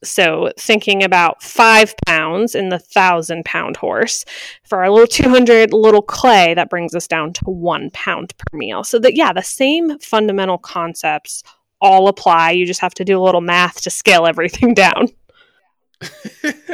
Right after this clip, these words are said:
Speaker 2: He would love it. <laughs> He would love it. All right, one pound, one pound. Any other feeding tips? I mean, I, obviously, you know, fresh, clean water, uh, I mean, w-, again, scale it down. What would that be? They, they need at least, you know,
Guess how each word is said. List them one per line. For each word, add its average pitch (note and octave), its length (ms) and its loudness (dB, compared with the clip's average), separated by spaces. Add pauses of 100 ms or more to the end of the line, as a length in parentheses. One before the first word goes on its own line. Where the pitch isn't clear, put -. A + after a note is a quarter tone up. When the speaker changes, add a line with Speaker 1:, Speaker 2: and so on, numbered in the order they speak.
(460)
Speaker 2:
He - 180 -10
would A2+ 140 -10
love F#2+ 200 -4
it. - 140 -10 (120)
<laughs> - 200 -4
He - 60 -10
would E3 80 -6
love B2+ 100 -4
it. A2+ 60 -6
All C#3+ 80 0
right, A#2+ 100 0
one D3+ 240 0
pound, G#2+ 320 -6
one B2+ 160 -6
pound. A2+ 220 -6 (580)
Any D#4 240 -2
other A3+ 400 -2
feeding E3+ 480 -8
tips? A#2 320 -10
I D3 80 -6
mean, F3+ 180 -4
I, F3 180 -8 (120)
obviously, F3 760 -4
you B2+ 180 -12
know, A2 140 -10
fresh, - 440 -10
clean A#2 300 -10
water, G#2 920 -6 (140)
uh, A1 40 -20 (800)
I A2 40 -20
mean, G#2 160 -14
w-, G#2+ 340 -16
again, A2 260 -4
scale A#2 380 -4
it G#2 100 -12
down. G#2 500 -4 (640)
What A#2 180 -8
would G#2+ 100 -8
that G2 260 -6
be? F2+ 180 -10
They, F#2 160 -8
they G#2 200 -10
need F#2+ 280 -12
at F#2 120 -10
least, G2 220 -12 (300)
you F2 180 -20
know, E2+ 180 -18